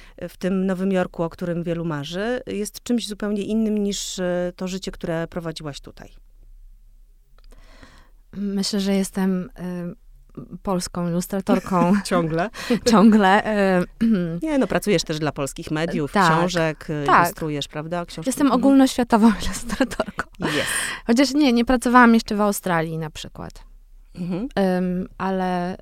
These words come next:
Speaker 2: y,
Speaker 1: Ale Die Welt, y, New Yorker, y, francuskie media jakieś się chyba też pojawiały, czy ja dobrze
Speaker 2: E,
Speaker 1: pamiętam?
Speaker 2: tak, tak, y, francuskie, holenderskie, niemieckie, angielskie, ym,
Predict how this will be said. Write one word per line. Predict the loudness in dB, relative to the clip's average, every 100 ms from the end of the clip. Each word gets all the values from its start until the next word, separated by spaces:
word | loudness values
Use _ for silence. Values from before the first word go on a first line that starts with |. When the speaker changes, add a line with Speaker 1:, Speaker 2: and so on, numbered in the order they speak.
| -4
Speaker 2:
y, |
Speaker 1:
Ale | 0 0
Die | 0 -2
Welt, | 2 4 4 0 -4 -8
y, | -4 -2 0 -2 -4
New | -4 -2
Yorker, | 2 2 0 -4 -4 -2 -2 -6 -8 -10
y, |
francuskie | -8 -6 -4 -4 -6 -2 -2
media | -2 -2 -4
jakieś | -2 -4 -8 -10
się | -10 -8
chyba | -8 -8
też | -8 -10
pojawiały, | -8 -6 -6 -6 -6 -8
czy | -8
ja | -8
dobrze | -4 -2 0
Speaker 2:
E, |
Speaker 1:
pamiętam? | 0 0 2
Speaker 2:
tak, | 4 4 4 2 -2
tak, | 0 0 0 -4 -4 0 -2
y, |
francuskie, | 0 0 0 -2 -4 -6 -4 0 0 0 -2
holenderskie, | -2 -2 -2 -2 -2 -2 -4 -10 -6 -4 -2
niemieckie, | -2 -2 -2 -4 -6 -10 -14 -12 -8 -6 -6 -6 -8 -10 -16 -20 -20 -8
angielskie, | -6 -4 -2 -2 -2 -6 -10 -12 -10 -8 -6 -6 -8 -12 -10 -8 -8
ym, | -8 -8 -8 -10 -10 -10 -10 -14